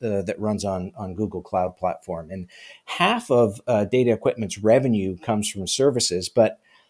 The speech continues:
um, that's expected to grow considerably, with the expectation that managed services alone will equal fifty percent of revenue within five years. And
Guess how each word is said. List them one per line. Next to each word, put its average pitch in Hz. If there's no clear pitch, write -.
um, 110
that's 147
expected 123
to 107
grow 110
considerably, 104
with 95
the 107
expectation 123
that 104
managed 117
services 104
alone 98
will 113
equal 104
fifty 107
percent 101
of 92
revenue 98
within 90
five 90
years. 95
And 95